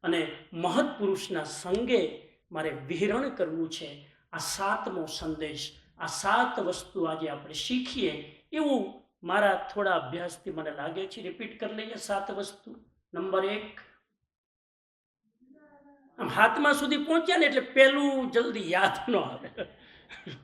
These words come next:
પેલું, સેવા કરીને કોઈના આશીર્વાદ લેવાને પાત્ર બનો.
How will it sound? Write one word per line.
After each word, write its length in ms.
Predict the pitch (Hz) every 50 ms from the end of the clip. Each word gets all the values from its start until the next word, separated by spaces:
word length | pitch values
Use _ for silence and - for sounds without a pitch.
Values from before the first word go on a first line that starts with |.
| - _ _ _ _ _ _ _ _ _ _ _ _
પેલું, 380 | - 240 254 254 311 311 302 - - - - - - - - - - - - - - - - - - - - - - - - - - - - - - -
સેવા 720 | - - - - 269 294 330 349 349 349 349 339 339 339 330 330 330
કરીને 720 | 294 277 285 294 294 294 285 277 277 277 269 269 262 269 -
કોઈના 720 | - 240 254 262 262 269 269 254 247 240 233 233 226 - - -
આશીર્વાદ 800 | 220 240 254 254 - - 254 247 240 220 208 196 190 190 180 175
લેવાને 600 | 180 175 202 233 233 208 190 175 165 160 156 156 -
પાત્ર 480 | - 202 208 202 - - - - 165 151
બનો. 440 | - - 269 254 208 - - -